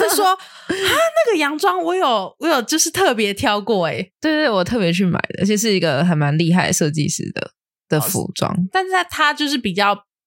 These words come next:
Speaker 1: 不是正式礼服的感觉。
Speaker 2: 哦，对，对。
Speaker 1: 对。
Speaker 2: 比较像轻-，
Speaker 1: 轻-，
Speaker 2: 轻婚纱，
Speaker 1: 就是
Speaker 2: 有点
Speaker 1: 呃，小洋装。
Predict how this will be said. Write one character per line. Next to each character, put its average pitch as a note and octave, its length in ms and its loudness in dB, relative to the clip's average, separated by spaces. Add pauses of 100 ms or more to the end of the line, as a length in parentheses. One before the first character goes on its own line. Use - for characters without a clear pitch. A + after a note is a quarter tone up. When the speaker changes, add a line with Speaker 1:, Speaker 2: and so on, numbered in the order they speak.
(140)
Speaker 1:
不 A3+ 100 -2
是 C#4+ 160 2
正 A#3+ 280 0
式 A#3+ 220 2
礼 F3+ 180 -4
服 F#3 180 0
的 F#3 100 0
感 F#3 140 0
觉。 F3+ 60 0
Speaker 2:
哦， - 20 2
对， F3 240 0
对。 D#3 180 -2
Speaker 1:
对。 F#3 480 0
Speaker 2:
比 G#3+ 80 0
较 A#3 60 2
像 C#4 160 0
轻-， A3+ 420 0 (120)
Speaker 1:
轻-， - 180 2
Speaker 2:
轻 A3 160 -2
婚 A3+ 220 0 (100)
纱， G3+ 220 0
Speaker 1:
就 F3 60 -2
是 - 40 0
Speaker 2:
有 F3+ 60 2
点 E3 320 0
Speaker 1:
呃， F#3+ 560 2 (240)
小 G#3 260 0
洋 G#3+ 240 0
装。 B3+ 300 0